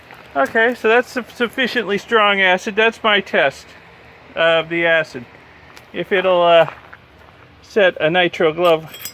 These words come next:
aflame, it's strong acid. So I'm happy with that. So I've got,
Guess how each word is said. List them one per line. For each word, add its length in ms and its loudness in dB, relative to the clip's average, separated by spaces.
aflame, 600 0
it's 160 -6
strong 400 -2
acid. 440 -4
So 340 -8
I'm 140 -8
happy 320 -4
with 160 -4
that. 220 -2
So 140 -2
I've 120 -2
got, 260 2